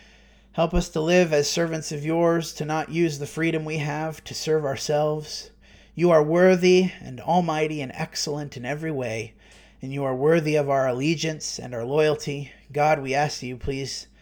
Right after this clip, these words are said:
give us wisdom and strength, give us peace in these uncertain times, that we might band together and be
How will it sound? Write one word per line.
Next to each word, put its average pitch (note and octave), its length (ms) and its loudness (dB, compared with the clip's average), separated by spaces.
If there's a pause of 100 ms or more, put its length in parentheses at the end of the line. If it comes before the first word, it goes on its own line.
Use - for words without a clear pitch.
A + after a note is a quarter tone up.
(840)
give D3 160 -2
us C#3 160 -4
wisdom G#3 500 8
and B2+ 140 -12
strength, - 680 -6 (260)
give D#3+ 160 -4
us D3 200 -2
peace F#3 420 2
in C#3 140 -10
these C3 200 -6
uncertain C3+ 520 -4
times, D3+ 580 -6 (380)
that - 120 -2
we C#3+ 120 -2
might C3+ 500 -6
band G3+ 460 4
together E3+ 560 0 (100)
and B2 240 -14
be D3+ 400 -4